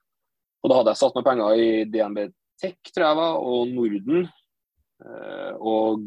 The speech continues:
Grønt, tror jeg var. Eh, det var tre fond, ikke sant? Som har bare stått og gått i alle de år. Og så satt jeg og så på dem, og så sa jeg at, eh, «Oi, de er jo opp, eh, nest-, litt over førti prosent.» Det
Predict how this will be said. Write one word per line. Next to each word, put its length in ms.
Grønt, 600
tror 140
jeg 100
var. 140
Eh, 320
det 100
var 80
tre 140
fond, 320
ikke 160
sant? 160
Som 160
har 80
bare 120
stått 200
og 80
gått 240
i 80
alle 160
de 80
år. 160
Og 80
så 120
satt 200
jeg 200
og 40
så 160
på 100
dem, 120
og 20
så 60
sa 80
jeg 80
at, 80
eh, 320
«Oi, 160
de 180
er 80
jo 140
opp, 120
eh, 280
nest-, 240
litt 160
over 100
førti 240
prosent.» 320
Det 60